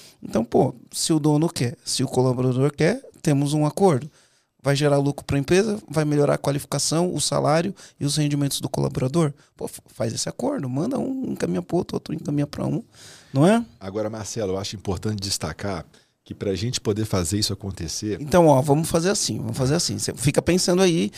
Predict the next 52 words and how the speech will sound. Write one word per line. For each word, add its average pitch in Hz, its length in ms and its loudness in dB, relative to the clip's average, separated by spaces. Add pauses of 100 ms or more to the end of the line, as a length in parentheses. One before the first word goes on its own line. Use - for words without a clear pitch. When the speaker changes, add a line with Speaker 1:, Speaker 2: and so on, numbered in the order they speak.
(140)
Speaker 1:
e - 60 -6
eu 165 80 6
vou 180 140 4
fazer 170 260 2
aqui 151 400 2 (260)
o 131 140 2
nosso 143 340 4
C - 220 4
T 196 160 2
A, 113 180 2 (160)
né? 139 320 2
A - 60 -6
gente 131 180 -2
faz 143 220 4
um 147 80 0
C 151 180 0
T 135 140 -2
A. 120 100 -4 (320)
Comandante, 165 520 2
você 135 260 -2
que - 100 -12
tá 147 140 2
assistindo 131 480 -2
aqui 123 220 -2
o 117 60 -2
programa 123 440 0
aí, 120 160 0
pode 123 260 0
ser, 113 240 -2 (440)
pode - 200 -4
ser 147 100 0
que - 100 -12
tua - 120 -6
empresa 139 360 -2
tá 147 100 -6
um 147 100 -2
caos, - 400 -8
pode - 220 -8
ser - 80 -4
que - 80 -10
sua 151 140 -6
empresa 139 340 -6
tá 139 140 -4
desorganizada, 131 760 -4 (320)
pode - 200 -6
ser 170 80 0
que - 100 -12
o 175 40 -14
teu 165 180 -2
maior 165 320 0 (100)
desejo 151 640 -2
agora, 143 720 0